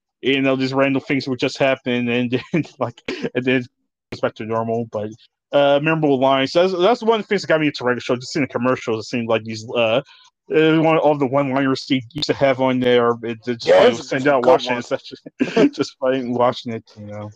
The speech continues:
Speaker 2: My mom! <laughs>
Speaker 1: Yeah, mu-, Muscle Man, yeah.
Speaker 2: <laughs> He, he was a star, he was, he
Speaker 1: That
Speaker 2: was a,
Speaker 1: one in,
Speaker 2: he was
Speaker 1: uh,
Speaker 2: a meme. <laughs>
Speaker 1: yeah, that one in, uh, uh, Skips, when they was trying,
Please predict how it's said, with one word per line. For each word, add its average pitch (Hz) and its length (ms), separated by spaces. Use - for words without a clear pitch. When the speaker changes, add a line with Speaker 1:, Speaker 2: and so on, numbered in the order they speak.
Speaker 2:
My 208 540
mom! 277 880
<laughs> - 380
Speaker 1:
Yeah, 190 440
mu-, 160 200
Muscle - 340
Man, 135 440
yeah. 110 300
Speaker 2:
<laughs> - 1120
He, 427 60
he 453 320
was 302 140
a 202 100
star, 233 480
he 294 80
was, 330 120
he - 60
Speaker 1:
That - 80
Speaker 2:
was 277 120
a, 277 60
Speaker 1:
one 277 140
in, 139 240
Speaker 2:
he - 100
was - 160
Speaker 1:
uh, 190 40
Speaker 2:
a 175 40
meme. 180 760
<laughs> 220 100
Speaker 1:
yeah, 262 300
that 208 180
one 196 180
in, 165 160
uh, 131 520
uh, 131 260
Skips, - 600
when 127 160
they 120 140
was 131 140
trying, 120 220